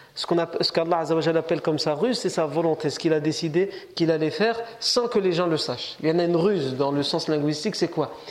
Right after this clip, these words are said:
C'est que tu réfléchis à quelque chose que tu vas faire, mais tu ne le dis pas aux autres, parce que c'est une ruse, c'est une stratégie. Eh bien,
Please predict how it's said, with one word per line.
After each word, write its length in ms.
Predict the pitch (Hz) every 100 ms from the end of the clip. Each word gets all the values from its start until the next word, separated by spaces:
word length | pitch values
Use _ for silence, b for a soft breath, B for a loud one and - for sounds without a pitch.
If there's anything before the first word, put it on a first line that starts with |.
| B
C'est 140 | -
que 80 | 165
tu 100 | -
réfléchis 400 | 175 175 175 -
à 60 | 175
quelque 240 | 165 160
chose 180 | 156 160
que 120 | -
tu 120 | 160
vas 100 | 156
faire, 220 | 151 240 240 B B -
mais 100 | 170
tu 140 | 175
ne 60 | 156
le 40 |
dis 80 | 156
pas 140 | 160
aux 180 | 196 156
autres, 140 | 147
parce 140 | - 156
que 80 | 226
c'est 120 | 254
une 120 | 247
ruse, 340 | 165 147 - - B
c'est 160 | - 170
une 100 | 165
stratégie. 720 | - - 226 214 185 135 135 - - - - _ - _ _ _ _ _ b b b b b b b b b b
Eh 80 | 196
bien, 340 | 196 233 208